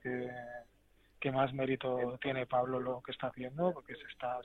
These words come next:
siempre, eh, readaptando a las circunstancias que se le presentan, eh, siempre consiguiendo el camino para competir, eh, y llegan a este momento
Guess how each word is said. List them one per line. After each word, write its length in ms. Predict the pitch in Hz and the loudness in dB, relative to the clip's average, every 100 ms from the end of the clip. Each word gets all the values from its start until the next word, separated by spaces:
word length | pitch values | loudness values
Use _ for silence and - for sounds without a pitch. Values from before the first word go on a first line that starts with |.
| - | -6
siempre, 560 | 131 - 131 127 123 123 | -8 -4 -4 -2 -6 -10
eh, 1300 | _ _ _ - - - - - - 123 120 120 | _ _ _ -20 -20 -20 -16 -16 -12 -12 -10 -6
readaptando 600 | 123 131 131 127 147 156 143 | 2 6 8 8 6 8 6
a 40 | |
las 100 | 135 | 4
circunstancias 680 | 139 - 135 139 139 - 127 - | 2 -4 -4 -2 -4 -4 -6 -8
que 80 | 131 | -6
se 100 | 131 | -4
le 80 | |
presentan, 680 | 127 - 139 147 160 180 208 - - - - - | -4 -4 -4 0 2 2 0 -8 -20 -20 -20 -8
eh, 440 | - 120 127 - - 117 143 | 2 2 2 -2 -6 -4 -2
siempre 640 | 139 139 135 131 131 127 127 123 | -2 0 2 2 0 -4 -8 -4
consiguiendo 560 | 143 139 139 135 139 139 | -4 -2 -2 -2 0 0
el 60 | |
camino 360 | 143 135 139 135 | 0 0 0 0
para 180 | 131 127 | 0 -2
competir, 480 | 131 - 254 135 175 - - _ - - - - _ _ _ | -6 -8 -6 0 0 -2 -20 _ -20 -20 -20 -20 _ _ _
eh, 720 | 123 123 117 117 117 113 - - - - - - _ - - - | -6 -6 -6 -6 -6 -6 -8 -16 -20 -20 -20 -20 _ -20 -20 0
y 560 | 147 156 156 147 135 131 | 4 6 8 6 2 2
llegan 280 | 143 143 180 | 8 10 12
a 80 | 175 | 10
este 200 | 156 156 | 8 0
momento 920 | 139 135 170 170 156 143 139 131 | 0 2 4 8 8 10 6 4